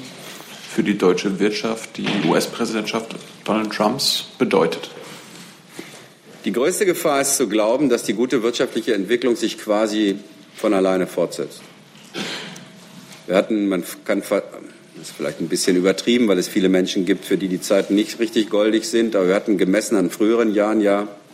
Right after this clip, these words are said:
Speaker 2: fast schon goldene Jahre in der wirtschaftlichen Entwicklung. Ich glaube nicht, dass die einfach so fortzuschreiben sind, sondern wir uns anstrengen müssen, damit,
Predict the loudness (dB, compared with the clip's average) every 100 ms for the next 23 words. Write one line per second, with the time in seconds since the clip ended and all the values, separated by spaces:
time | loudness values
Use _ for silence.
0 | -20 -20 -20 _ -20 -20 -14 -4 -4 -2
1 | 0 2 0 -6 -16 -20 -20 -20 -4 0
2 | 2 2 2 2 2 2 0 -2 -2 0
3 | 0 -2 -4 -8 -12 -20 -20 -20 -20 -20
4 | -20 -20 -20 -18 -10 -2 2 4 6 4
5 | 4 0 2 0 2 2 0 -4 0 0
6 | 2 0 0 -6 -4 -4 -4 -6 -10 -12
7 | -16 -20 -20 -20 -20 -14 -12 -8 -4 0
8 | 0 -2 -2 -2 -2 0 0 2 2 0
9 | -2 0 0 0 -2 -10